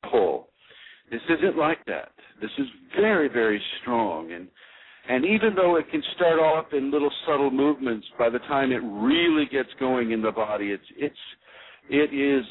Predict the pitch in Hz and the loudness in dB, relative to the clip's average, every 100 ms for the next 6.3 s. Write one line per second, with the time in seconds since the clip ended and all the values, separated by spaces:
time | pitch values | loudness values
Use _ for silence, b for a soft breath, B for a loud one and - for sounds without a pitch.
0 | - 120 - 131 110 110 - 107 98 107 | -4 -6 -2 2 2 0 -4 -4 -4 -4
1 | 104 82 78 92 101 104 98 - 98 113 | -2 -2 -4 -6 -6 -6 -8 -12 -10 -4
2 | 117 110 98 - 110 104 117 127 123 107 | -4 -4 -6 -2 0 2 2 0 -2 -8
3 | 117 104 92 - - - B B B B | -2 -2 -2 -6 -16 -20 B B B B
4 | - 104 110 135 135 107 90 78 80 85 | -4 0 4 4 4 0 -6 -12 -12 -16
5 | - - _ - 92 101 110 - - 175 | -16 -20 _ -18 -10 -8 -8 -10 -6 -2
6 | 226 196 | 0 -2